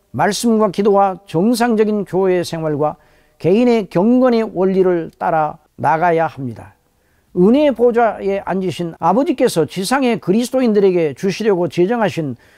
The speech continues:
은혜의 방식에 충실한 사람이 견실하게 성화되어 나가는 것입니다. 그것이 바로 영으로서 몸의 행실을 죽이면 살리니라는 성령님의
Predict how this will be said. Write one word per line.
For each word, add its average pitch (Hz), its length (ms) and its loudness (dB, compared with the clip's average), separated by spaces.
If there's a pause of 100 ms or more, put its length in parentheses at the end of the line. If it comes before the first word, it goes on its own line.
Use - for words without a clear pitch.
(220)
은혜의 240 380 4
방식에 180 440 -4
충실한 202 600 -4
사람이 139 520 -6 (420)
견실하게 180 920 0
성화되어 151 960 -2
나가는 127 440 -6
것입니다. 113 440 -12 (760)
그것이 170 300 0
바로 196 380 2
영으로서 247 500 2
몸의 240 360 2
행실을 214 560 -2 (100)
죽이면 196 640 0 (100)
살리니라는 202 1300 0 (120)
성령님의 165 920 -2